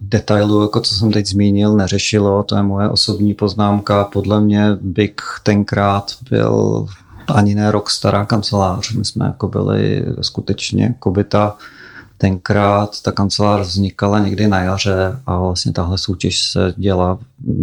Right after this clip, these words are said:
v průběhu léta nebo na podzim, takže to i té kanceláři bylo půl roku a my jsme byli takový energetický, jako chtěli jsme jako energický a chtěli jsme ty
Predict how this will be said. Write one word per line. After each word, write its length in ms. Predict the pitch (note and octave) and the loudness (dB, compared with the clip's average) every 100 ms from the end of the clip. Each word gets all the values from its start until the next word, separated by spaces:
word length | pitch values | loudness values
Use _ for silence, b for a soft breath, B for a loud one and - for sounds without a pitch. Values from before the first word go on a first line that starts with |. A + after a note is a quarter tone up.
| F2 - | -6 -10
v 160 | - - | -12 -4
průběhu 380 | G2 F2 F#2 G2+ | -2 0 0 0
léta 360 | F#2 F#2+ G2 | -2 -2 -2
nebo 200 | F#2 G2+ | -2 -2
na 80 | A2 | -2
podzim, 400 | - F#2+ F2+ E2+ | -4 -4 -4 -4
takže 280 | - - - | -6 -8 -6
to 120 | G2+ | -4
i 60 | G2 | -2
té 140 | G#2 | -2
kanceláři 540 | A2 G2 G2+ G2 G2+ | 0 -2 0 0 0
bylo 280 | F#2 F#2+ G2 | 0 0 -2
půl 240 | G2+ G#2+ G#2+ | 0 2 2
roku 380 | G#2 - G2+ B B B B B B | 0 0 -2 B B B B B B
a 360 | - G2 F#2+ F#2 | 0 2 2 2
my 100 | F#2 | 0
jsme 360 | - - F#2+ | -2 0 0
byli 260 | F#2+ F2+ G2 | 2 0 0
takový 340 | F#2 - G2+ - | -2 -2 -2 0
energetický, 1120 | G2 G2 F#2+ G2 - - - - G2 G2 F#2+ | 0 2 0 -2 -4 -8 -6 0 2 2 2
jako 320 | F#2+ - F#2+ | -2 -2 -4
chtěli 340 | - G2+ F#2+ | 0 0 2
jsme 340 | G2 - F#2+ F#2 | 0 -2 0 -2
jako 1120 | F2+ - G#2 G2+ G2 F#2 F#2 F2+ F#2 F#2 - F#2+ | -4 -4 0 0 0 -2 -4 -4 -6 -6 -2 0
energický 640 | F#2+ - G2+ - - F#2+ | 0 0 -4 -4 -2 -2
a 20 | |
chtěli 280 | F#2 - G2 | -2 -2 -2
jsme 220 | - G#2+ | 0 -2
ty 240 | - G2 | 0 -2